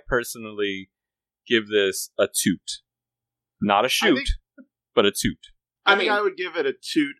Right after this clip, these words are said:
Speaker 2: overall, but, like, I, I do agree with Eric that there's problems.
Speaker 3: I mean, I
Speaker 2: But
Speaker 3: don't boot, I don't boot this look at all, and I, um, this is probably my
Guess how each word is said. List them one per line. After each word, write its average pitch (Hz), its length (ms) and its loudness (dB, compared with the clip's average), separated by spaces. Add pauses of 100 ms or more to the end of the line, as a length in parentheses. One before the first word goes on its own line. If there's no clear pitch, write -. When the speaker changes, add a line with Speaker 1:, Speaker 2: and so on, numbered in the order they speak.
Speaker 2:
overall, 131 800 2
but, 139 160 0
like, 131 240 2 (160)
I, 135 280 0
I 135 100 2
do 143 280 -2
agree 131 240 0
with 117 140 2
Eric 117 320 4
that 110 120 -8
there's 113 200 0 (140)
problems. - 600 -4 (320)
Speaker 3:
I 160 80 6
mean, 175 160 2
I 131 80 4
Speaker 2:
But 143 40 6
Speaker 3:
don't 196 280 0
boot, 160 300 -4
I 127 100 2
don't - 300 -4
boot 151 300 -2
this 135 220 -2
look 131 240 -4
at 117 180 -4
all, - 420 0 (120)
and 123 300 -10 (180)
I, 123 80 2 (760)
um, 120 440 -2 (100)
this 147 120 -6
is - 140 -12
probably 147 300 6
my 135 180 -2